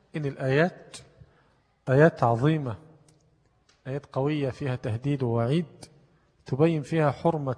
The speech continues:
موالاة، موالاة الكافرين مطلقة. موالاة الكافرين على المؤمنين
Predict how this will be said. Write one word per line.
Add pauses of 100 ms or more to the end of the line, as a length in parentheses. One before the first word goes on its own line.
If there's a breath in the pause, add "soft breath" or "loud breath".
موالاة،
موالاة
الكافرين
مطلقة. (1900)
موالاة
الكافرين
على
المؤمنين